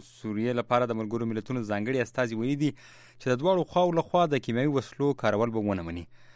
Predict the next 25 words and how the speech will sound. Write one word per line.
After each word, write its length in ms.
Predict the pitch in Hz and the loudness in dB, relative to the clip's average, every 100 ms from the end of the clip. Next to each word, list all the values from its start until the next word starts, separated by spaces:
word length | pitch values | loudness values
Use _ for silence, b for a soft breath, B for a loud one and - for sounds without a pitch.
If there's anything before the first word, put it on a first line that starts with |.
| b b b b - | b b b b -6
هغه 220 | 104 104 98 | -2 -2 0
همدغه 280 | 101 104 104 | 2 2 2
راز 100 | 101 101 | 0 -2
د 100 | 98 - | -4 -6
سوریې 280 | - 107 104 | -4 0 0
له 80 | |
حکومته 320 | 98 107 110 104 | -2 -2 -2 0
وغوښتل 400 | 139 131 160 135 | 0 2 0 0
چې 80 | |
د 160 | 131 120 | 2 2
عملیاتو 360 | 120 135 131 117 | 2 2 2 -2
څخه 140 | 131 127 175 | -4 -2 0
مخکې 280 | 185 - 98 B B B 139 | -2 -4 -8 B B B -2
ملکي 240 | 131 202 | 0 -2
خلک 400 | - 165 160 - 160 | 0 -2 -2 -2 2
ته 80 | 160 160 160 - _ - | 4 4 2 -6 _ -16
د 460 | 127 120 143 127 113 107 | -6 0 0 0 0 0
ادلب 240 | 113 139 | 0 -6
څخه 260 | - 135 - | -4 -4 -2
د 60 | 123 | -2
وتلو 200 | 101 107 98 | -2 -2 0
اجازه 240 | 92 90 | 0 -2
ورکړي. 260 | 85 - - b b b b b b | -4 -6 -8 b b b b b b
ملګرو 300 | 110 123 135 131 | 0 2 4 2
ملتونو 240 | 120 | 0